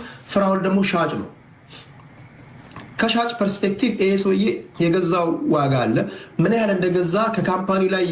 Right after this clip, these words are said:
ከዌብሳይቱ ላይ ስክሪን ሪከርድ አድርጎ ላከልኝ እንጂ፣ እ፣ እንትኑን አላከልኝም። የገዛበትን፣ እ፣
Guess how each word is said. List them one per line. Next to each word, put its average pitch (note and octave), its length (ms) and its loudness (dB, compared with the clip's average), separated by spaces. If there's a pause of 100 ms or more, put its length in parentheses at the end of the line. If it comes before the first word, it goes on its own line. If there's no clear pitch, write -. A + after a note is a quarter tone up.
(100)
ከዌብሳይቱ E3 600 0
ላይ E3+ 140 2
ስክሪን D#3 300 2
ሪከርድ D#3+ 300 0
አድርጎ D#3 260 2
ላከልኝ D3 400 2
እንጂ፣ E3 160 2 (640)
እ፣ - 100 0 (1040)
እንትኑን F3 300 2
አላከልኝም። G#2+ 680 0 (680)
የገዛበትን፣ D3 720 2
እ፣ C3 120 4